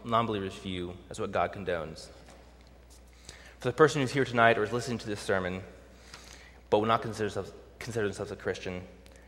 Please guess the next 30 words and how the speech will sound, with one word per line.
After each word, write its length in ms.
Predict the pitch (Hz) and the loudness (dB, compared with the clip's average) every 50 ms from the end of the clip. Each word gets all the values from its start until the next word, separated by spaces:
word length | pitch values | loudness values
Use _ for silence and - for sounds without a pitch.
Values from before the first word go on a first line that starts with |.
| - - - - - | -20 -20 -20 -2 4
know 120 | 131 131 | 6 8
that 80 | 131 123 | 8 8
you're 140 | 113 110 110 | 6 4 4
welcome 340 | 110 113 117 120 135 123 113 | 6 4 4 4 2 0 0
and 80 | 101 | -2
we're 40 | 101 | 0
glad 260 | 98 104 92 95 95 | 4 6 6 6 6
you're 100 | 95 92 | 2 -4
here. 280 | 92 101 87 80 76 90 - - - - - - - - - - - - - - - - - - | -6 -6 -6 -6 -6 -6 -8 -14 -16 -20 -20 -20 -20 -20 -20 -20 -20 -20 -20 -20 -20 -20 -6 2
Whether 160 | 117 113 113 | 4 4 4
you're 100 | 110 110 | 4 2
dragged 340 | 101 - 120 117 123 120 123 | 4 6 10 10 10 10 8
here 280 | - 139 123 131 131 | 2 -2 0 2 2
or 40 | 110 | 2
came 200 | - - 120 107 | 2 0 -2 -2
in 60 | 107 | 0
your 80 | 101 104 | -2 -2
own 80 | 107 101 | -4 -2
volition, 500 | 101 104 101 95 - - 90 90 90 92 - - - - - - - - - - - - | 0 0 0 0 0 -4 -6 -6 -8 -10 -12 -16 -20 -20 -20 -20 -20 -20 -20 -20 -10 -6
you're 100 | 110 107 | -4 0
here 120 | 113 104 | 0 0
for 120 | 95 - 98 | 0 0 -2
a 20 | |
reason. 300 | 95 95 92 90 87 80 85 92 95 - - - - | -2 -2 -4 -4 -8 -10 -12 -12 -14 -18 -20 -20 -12
We 60 | - 101 | -8 -8
don't 80 | 95 | -6
believe 160 | 90 95 87 | -4 -4 -4
in 60 | 92 90 | -6 -8
co-, 120 | - - - - - - | -12 -16 -18 -20 -14 -10
coincidences. 640 | - 87 87 - 85 78 78 - - 92 104 - - | -8 -8 -8 -8 -12 -14 -14 -14 -14 -16 -16 -16 -20